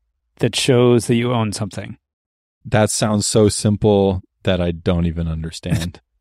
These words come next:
Speaker 2: It's a, it's a record. It's like a representation.
Speaker 1: It's like a deed. Like, I have a deed to a house. I don't have a deed to a house 'cause I don't wanna get into a mortgage ever.
Speaker 2: <laughs> Not
Speaker 1: But,
Speaker 2: worth it.
Speaker 1: but it's like having a deed to a house or a deed to a car, which is a piece of paper that shows you own something.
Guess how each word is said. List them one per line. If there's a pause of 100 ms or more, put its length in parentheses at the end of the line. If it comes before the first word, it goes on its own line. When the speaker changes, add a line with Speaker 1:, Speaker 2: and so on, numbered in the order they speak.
(200)
Speaker 2:
It's
a, (100)
it's
a
record.
It's
like
a
representation.
Speaker 1:
It's
like
a
deed. (220)
Like, (180)
I
have
a
deed
to
a
house.
I
don't
have
a
deed
to
a
house
'cause
I
don't
wanna
get
into
a
mortgage
ever.
Speaker 2:
<laughs>
Not
Speaker 1:
But,
Speaker 2:
worth
it.
Speaker 1:
but
it's
like
having
a
deed
to
a
house
or
a
deed
to
a
car,
which
is
a
piece
of
paper
that
shows
you
own
something.